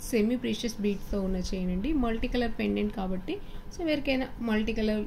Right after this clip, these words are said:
<coughs> chain కావాలి అనుకున్నప్పుడు ఇలా కూడా చాలా బాగుంటుంది. And నేను ఇండివిజువల్గా ఒక్కొక్క chain price కూడా చూపిస్తాను. Present, ఆ, three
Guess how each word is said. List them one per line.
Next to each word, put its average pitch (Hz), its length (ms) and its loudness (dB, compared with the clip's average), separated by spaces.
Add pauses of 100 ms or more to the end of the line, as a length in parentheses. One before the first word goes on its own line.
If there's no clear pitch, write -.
(140)
<coughs> - 180 4
chain 214 240 6
కావాలి 196 480 0
అనుకున్నప్పుడు 185 720 -2
ఇలా 214 200 4
కూడా 196 280 -2
చాలా 185 160 0
బాగుంటుంది. 185 640 -2 (600)
And 214 80 0
నేను 208 220 2
ఇండివిజువల్గా 254 920 2
ఒక్కొక్క 226 380 -2
chain 214 180 2
price 202 300 -2
కూడా 202 140 -4
చూపిస్తాను. 202 560 -4 (320)
Present, 220 580 0
ఆ, 202 280 -2
three 240 200 2